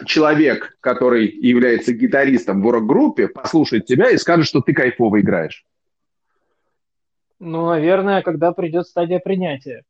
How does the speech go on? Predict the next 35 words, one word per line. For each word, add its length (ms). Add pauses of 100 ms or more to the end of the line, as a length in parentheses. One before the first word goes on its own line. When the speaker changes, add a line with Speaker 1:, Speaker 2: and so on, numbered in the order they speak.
Speaker 2:
когда 260
он 100
поймёт, 300
что 180
он, 180
"Ну, 680
хватит, 720
ну 100
чё, 180
ну, 300
ну 140
ладно, 460 (100)
хватит, 260
ну 140
чё". 120 (220)
Вот, 260 (220)
наверное, 520
м, 500 (300)
дня 200
через 320
три. 380 (2000)
Speaker 1:
Не, 140
не, 80
подожди, 280
ещё 220
ты 100
не 120
понял 220
вопрос. 420
Значит, 200
смотри, 300 (160)
я 120
имею 120
в 80
виду, 140